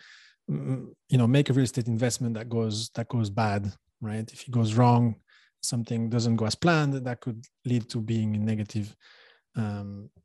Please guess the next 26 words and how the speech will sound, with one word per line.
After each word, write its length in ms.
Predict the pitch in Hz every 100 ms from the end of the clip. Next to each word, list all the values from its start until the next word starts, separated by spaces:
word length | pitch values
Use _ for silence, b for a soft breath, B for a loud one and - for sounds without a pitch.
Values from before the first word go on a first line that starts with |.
| _ _ _
negative 460 | - 120 104 - 104
expenses. 540 | 110 - 160 - 143
It 120 | 127 110
can 140 | 120
also, 500 | 117 - 120 117 113
you 120 | 120
can 140 | 127 131
also 220 | 131 127
go, 260 | 127 123 117
sorry, 240 | - 110
negative 520 | 113 120 117 120 104 -
net 160 | 117
worth. 240 | 127 143 -
You 80 | 135
can 100 | 151
also 180 | 160 139
go 100 | 135
into 260 | 120 -
negative 400 | 127 117 110 110
net 180 | 117 175
worth 260 | 139 135 135
if 120 | -
you 80 | 117
just 200 | - -
simply 260 | 139 -
spend, 560 | 120 - 143 143 135